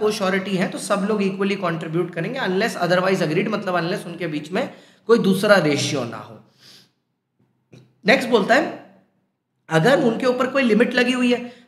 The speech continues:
मान लो A, B, सी तीन surety हैं, ए ने बोला मैं एक लाख से ज़्यादा नहीं दे सकता, B ने बोला दो से नहीं दे सकता, तीन बोला तीन से ज़्यादा नहीं दे सकता।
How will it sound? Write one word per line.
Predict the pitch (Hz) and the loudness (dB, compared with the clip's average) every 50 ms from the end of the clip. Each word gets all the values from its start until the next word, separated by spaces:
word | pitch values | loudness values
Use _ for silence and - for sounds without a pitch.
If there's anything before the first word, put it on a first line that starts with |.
| _ - | _ -2
मान | 165 196 | 0 0
लो | 240 233 | 0 0
A, | - 208 214 233 | 0 2 2 2
B, | 226 202 240 233 | 4 4 2 2
सी | 233 - 233 233 240 | 0 0 -4 -4 -6
तीन | - - 233 226 233 | -6 -4 -4 -4 -2
surety | 202 202 214 214 214 208 214 220 220 | 0 0 2 2 2 0 -2 -2 -2
हैं, | 214 214 208 | -2 -2 -2
ए | 202 208 | -2 -2
ने | 214 220 214 | 0 -2 -2
बोला | 196 202 202 208 202 | -2 0 0 0 0
मैं | 202 202 196 | 2 0 0
एक | 202 196 202 | 0 0 0
लाख | 202 202 202 | -2 -2 -2
से | - 208 190 | -2 0 2
ज़्यादा | 196 190 190 202 | 2 4 4 4
नहीं | 196 196 190 | 4 4 2
दे | 180 180 | 2 2
सकता, | 175 - 165 - - 170 | 0 -2 -6 -2 -2 0
B | 165 160 185 | 2 2 2
ने | 190 196 | 2 2
बोला | 190 175 185 185 180 | 2 2 2 2 2
दो | 160 160 185 196 | 2 2 0 0
से | 190 208 | 0 0
नहीं | 196 190 185 | 0 0 2
दे | 185 185 | 2 0
सकता, | 185 185 175 - 175 170 | -2 -2 -6 -4 -6 -4
तीन | - 185 185 185 | -2 -2 -2 0
बोला | 165 165 156 151 | 0 0 0 0
तीन | - 214 233 233 | -4 -6 -8 -8
से | - 226 | -4 -2
ज़्यादा | 226 214 202 208 | 0 0 0 0
नहीं | 208 196 | 0 0
दे | 190 185 170 | -2 -4 -4
सकता। | 160 165 160 - - | -6 -10 -12 -12 -16